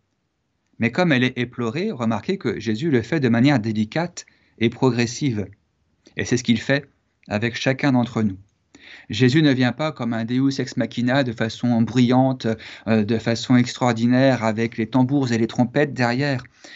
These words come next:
Jésus vient à nous comme un amant qui cherche à se rapprocher de sa bien-aimée sans l'effrayer. Parce que vient le moment où Marie-Madeleine s'aperçoit qu'à côté d'elle, il y a quelqu'un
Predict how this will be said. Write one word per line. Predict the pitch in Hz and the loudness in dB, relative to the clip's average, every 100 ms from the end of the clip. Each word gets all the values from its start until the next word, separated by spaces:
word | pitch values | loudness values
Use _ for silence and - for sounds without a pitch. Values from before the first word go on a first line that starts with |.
| - - | -18 -8
Jésus | 107 135 127 170 | 0 2 2 0
vient | 135 127 | 2 4
à | 123 | 4
nous | 151 151 | 2 0
comme | 113 110 | -2 -2
un | 113 | 0
amant | 123 120 135 139 - - | 0 2 0 0 -6 -8
qui | 113 | -6
cherche | - 135 131 - - - - | -2 -2 -2 -6 -12 -20 -8
à | 117 | -6
se | - | -2
rapprocher | 131 120 - 127 - 135 | 0 0 0 0 0 0
de | 117 | 0
sa | - | 0
bien-aimée | 113 120 120 120 131 139 - - _ | 0 2 4 4 4 2 -10 -20 _
sans | - - 135 127 | -10 0 2 4
l'effrayer. | 113 107 - 110 95 98 - _ _ _ _ _ _ _ _ _ _ _ _ _ _ _ _ _ - _ _ _ _ _ _ _ _ - | 2 -2 -2 -2 -4 -10 -20 _ _ _ _ _ _ _ _ _ _ _ _ _ _ _ _ _ -20 _ _ _ _ _ _ _ _ -4
Parce | 120 - | -2 0
que | 170 196 196 _ _ _ | 2 2 -2 _ _ _
vient | 110 101 160 | -8 0 2
le | 151 | 4
moment | 131 120 123 175 _ _ _ _ _ _ _ _ | 4 2 0 -4 _ _ _ _ _ _ _ _
où | 131 160 - _ _ _ _ | -2 -2 -4 _ _ _ _
Marie-Madeleine | 113 127 143 143 123 113 131 156 127 107 - _ _ _ _ _ - | 0 2 4 2 2 0 -4 -6 -6 -8 -12 _ _ _ _ _ -10
s'aperçoit | 135 131 135 - 196 226 | -6 -4 -4 -4 -4 -4
qu'à | 147 - | -6 -6
côté | 113 147 127 | -6 -2 0
d'elle, | 120 151 170 | 0 0 2
il | |
y | 127 | 2
a | 135 | 2
quelqu'un | 123 117 110 | 0 -2 -6